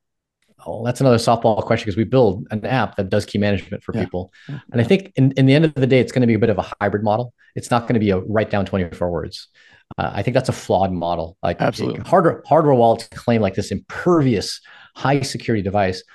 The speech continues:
Speaker 1: but then they make you write this thing down on a piece of paper, which
Speaker 2: Yeah.
Speaker 1: is, like, the lowest security thing in the world. It's, it's
Speaker 2: Yeah.
Speaker 1: like a gaping hole in your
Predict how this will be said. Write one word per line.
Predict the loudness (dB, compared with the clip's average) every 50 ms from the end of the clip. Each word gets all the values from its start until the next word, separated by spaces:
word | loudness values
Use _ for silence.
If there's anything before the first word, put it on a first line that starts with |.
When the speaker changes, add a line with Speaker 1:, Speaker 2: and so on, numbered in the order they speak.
| _ _ _ _
Speaker 1:
but | 0 2
then | 4 4
they | 4
make | 4 2 2 2
you | 2
write | 2 2 0
this | -2 -4 -8
thing | -8 -8 _ -2 0
down | 0 2 2
on | 0
a | -2
piece | -4 -6 -6 -6
of | -4 -2
paper, | 0 0 0 0
which | -4 -4 -2
Speaker 2:
Yeah. | -2 -2
Speaker 1:
is, | 0 -2
like, | -4 -6 _ -8
the | -4
lowest | 0 2 2 2 0
security | -2 -4 -4 -2 0 0 0 0 -2 -2
thing | -2 0 0
in | 0
the | 0 0
world. | 0 0 0 0 -2
It's, | -4 -6 -8
it's | -6 -4 -4
Speaker 2:
Yeah. | -2 -2
Speaker 1:
like | -2 -4 -4 -6 -8
a | -8 -4
gaping | 0 2 2 2 2 2 0 0
hole | 0 0 2 2 2 2 0 -2 -2
in | -2 -2
your | -2 -2 -4 -6 -8